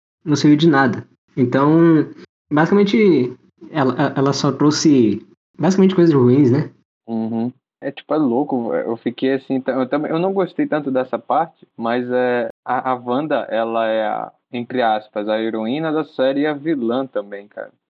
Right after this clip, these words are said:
Speaker 2: A gente pensa, "Não, é a Agatha, a Agatha que é a vilã." Não, mas na verdade, quem é a vilã mesmo é a Wanda, bicho. Embora, embora ela fez tudo sem querer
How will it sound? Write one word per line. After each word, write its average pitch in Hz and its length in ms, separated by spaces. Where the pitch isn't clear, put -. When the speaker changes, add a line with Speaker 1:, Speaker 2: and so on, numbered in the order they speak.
Speaker 2:
A 107 60
gente 117 180
pensa, 127 240
"Não, 147 160
é 165 80
a 147 80
Agatha, 143 540
a 135 80
Agatha 147 240
que 139 80
é - 20
a 139 40
vilã." 135 160
Não, 123 280
mas 151 160
na 175 100
verdade, 170 340
quem 180 160
é 185 40
a 185 80
vilã 175 300
mesmo 185 260
é 240 60
a - 80
Wanda, 165 420
bicho. - 320
Embora, 139 500
embora 139 340
ela 131 260
fez 123 180
tudo 135 260
sem 135 200
querer 135 520